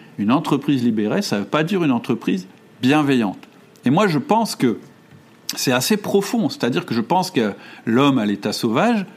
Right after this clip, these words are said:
c'est un animal qui est inquiet, c'est un animal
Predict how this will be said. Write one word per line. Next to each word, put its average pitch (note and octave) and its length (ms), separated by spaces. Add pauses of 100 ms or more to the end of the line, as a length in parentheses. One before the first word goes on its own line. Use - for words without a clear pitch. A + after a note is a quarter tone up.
(340)
c'est - 560
un A#2 200
animal A2+ 600 (440)
qui E3 300
est B2+ 40
inquiet, C3 540 (320)
c'est - 220
un D#3+ 120
animal A2+ 640